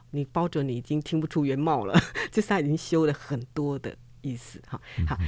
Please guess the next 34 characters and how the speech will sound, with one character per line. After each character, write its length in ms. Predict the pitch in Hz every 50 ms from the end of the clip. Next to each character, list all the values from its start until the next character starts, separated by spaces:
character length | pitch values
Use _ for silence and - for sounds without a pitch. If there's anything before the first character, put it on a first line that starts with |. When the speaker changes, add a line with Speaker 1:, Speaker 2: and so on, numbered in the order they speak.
| - - -
Speaker 1:
那 180 | 320 320 277 - - - - - -
这 120 | - 311
个 140 | 233 202 170
《女 180 | 139 139 135 147
巫 120 | 165 185
之 160 | - - 190
夜》， 120 | 185 180 156
我 140 | 131 131
们 100 | 131 131
就 120 | 123 170 160
聊 200 | 143 143 135 139
一 20 | 131
聊 180 | 120 110 117
这 140 | 131 - 143
个 200 | 131 117 - - - - -
《女 140 | 143 139 131
巫 120 | 139 143
之 140 | - - 147
夜》 180 | 147 143 131 143
哈， 220 | 135 - 143 - - - -
Walpurgis 800 | - 170 165 160 - - - 185 180 180 180 - - - - - - - -
哈， 240 | - 143 117 - - - -
Walpurgis。 540 | - 135 131 - - 165 156 151 139 - - - - - - - - - - - - - - - -
那 180 | 320 302 254 - - - - -
Walpurgisnacht 880 | 156 185 185 175 175 - - 269 254 - 208 185 - - 151 151 - - -
叫 140 | - 196 185 -
伊 80 | 185
迪 180 | - - 165 - -
埃 180 | 147 151 180
斯 140 | 180 - -
特， 120 | - 143 - - 135 - - - - -
第 220 | - 285 214 - -
一 160 | - 202 196
个， 200 | 190 - 170 -